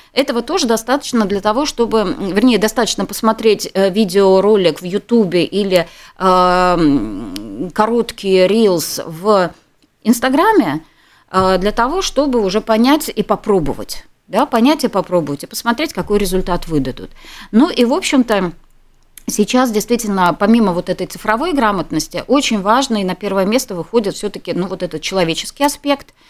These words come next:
умение сотрудничать, умение договариваться, коммуникативные навыки, навыки, э, м, общения, они никуда не пропали.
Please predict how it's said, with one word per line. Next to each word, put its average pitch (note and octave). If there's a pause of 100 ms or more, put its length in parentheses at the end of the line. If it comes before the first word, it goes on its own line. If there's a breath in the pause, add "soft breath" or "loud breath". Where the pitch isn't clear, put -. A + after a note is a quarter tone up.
(220 soft breath)
умение G#3+
сотрудничать, A#3
умение F#3
договариваться, F#3
коммуникативные A3
навыки, D#3 (380 soft breath)
навыки, G3+
э, F#3
м, E3+ (300)
общения, A3 (440 soft breath)
они G#3
никуда G#3
не F#3+
пропали. D#3